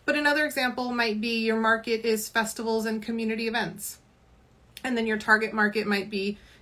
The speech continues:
county fairs and arts festivals and parades. And so then your target audience might be the festival producer or the coordinator, like, whoever's hiring you, okay? So you can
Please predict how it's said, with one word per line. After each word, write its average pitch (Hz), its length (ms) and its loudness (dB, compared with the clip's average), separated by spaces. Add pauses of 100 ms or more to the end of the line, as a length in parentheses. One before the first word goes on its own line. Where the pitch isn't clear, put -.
county 226 320 2
fairs 208 580 2 (340)
and 202 260 0
arts 220 240 2
festivals 196 560 -2
and 185 140 -4
parades. 190 640 -4 (640)
And 208 100 -10
so 208 100 0
then 208 120 4
your 196 100 2
target 302 340 2
audience 196 380 2
might 190 220 0
be 196 180 -2
the 196 160 -2
festival 196 480 -4
producer 190 500 -4
or 180 60 -4
the 185 100 -8
coordinator, 180 520 -2
like, 175 200 -10
whoever's 196 400 -4
hiring 196 540 -6
you, 208 220 -14 (280)
okay? 196 300 -2 (560)
So - 140 -4
you 269 160 -2
can 294 280 -6